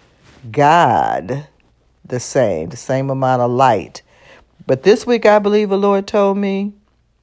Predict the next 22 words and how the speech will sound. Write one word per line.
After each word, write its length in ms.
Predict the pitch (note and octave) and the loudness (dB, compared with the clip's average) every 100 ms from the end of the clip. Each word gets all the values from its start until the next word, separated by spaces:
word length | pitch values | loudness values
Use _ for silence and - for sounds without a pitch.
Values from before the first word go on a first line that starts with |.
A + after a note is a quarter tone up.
| _ _ _ _ _ _ _ _ _ _ | _ _ _ _ _ _ _ _ _ _
faith 520 | - F#3+ G3 G#3 G#3 - | -4 0 0 0 -6 -12
pleases 640 | - E3 E3+ D#3+ D#3+ D#3+ | -4 -2 -2 -4 -6 -8
God. 920 | B2+ A2+ C3 C3 A2 - - - - - _ _ | -14 -2 0 2 0 -2 -6 -8 -12 -20 _ _
He 180 | _ E3 | _ -8
wants 380 | D#3 D#3+ D#3 - | -4 -4 -4 -6
you 60 | C#3+ | -8
to 100 | B2+ | -6
know 280 | C3 A#2+ G2 | -4 -4 -4
that. 480 | E2+ D2+ - - - _ _ _ _ _ - | -6 -6 -8 -14 -20 _ _ _ _ _ 2
Faith 400 | F#3 F3+ F3+ - | 4 4 -2 -6
pleases 520 | G#3+ G#3+ G3+ C#3+ - | -2 -2 -2 -6 -6
him. 320 | B2 F#2 - - _ _ _ | -6 -4 -8 -16 _ _ _
And 140 | C3+ | 0
I 120 | D#3+ F#3+ | 2 2
know 180 | E3+ | 2
you're 240 | D#3+ E3 D#3+ | 0 2 -2
saying, 680 | - C3+ B2 - G2+ - F#3 _ _ _ _ | -2 -4 -2 -4 -6 -8 -10 _ _ _ _
"What 140 | D#3+ F3 | -2 -2
do 60 | |
you 120 | F3 | -2
mean?" 540 | E3 C3+ G1+ - - - - | -4 -4 -6 -12 -18 -20 -6
Well, 440 | D3 C#3+ D3+ D4+ | -2 0 -2 -4